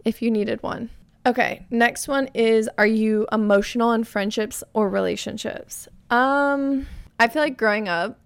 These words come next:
I was always, like, known to not be emotional, or, like, I labeled myself that. I always talked about how, like, I just am not, I'm not sensitive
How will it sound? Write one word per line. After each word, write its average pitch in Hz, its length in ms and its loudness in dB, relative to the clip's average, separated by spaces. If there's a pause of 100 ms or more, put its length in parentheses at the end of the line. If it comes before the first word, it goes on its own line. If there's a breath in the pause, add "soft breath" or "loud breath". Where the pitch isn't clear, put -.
(140)
I 202 120 0
was 202 140 -4
always, 208 300 -2
like, 208 220 -2
known 202 440 -4
to 226 120 -10
not 214 360 -4
be 247 120 0
emotional, 254 540 0
or, 240 60 0
like, 214 260 -2
I 202 320 2
labeled 202 360 0
myself 196 400 -2
that. 208 180 2
I 208 100 4
always 196 200 0
talked 208 280 -8
about 202 260 -2
how, 208 160 -4
like, 202 260 -4 (720 soft breath)
I 262 100 6
just 285 320 -2
am 247 140 0
not, 226 340 0 (420)
I'm 233 100 -4
not 233 220 0
sensitive 240 1000 -4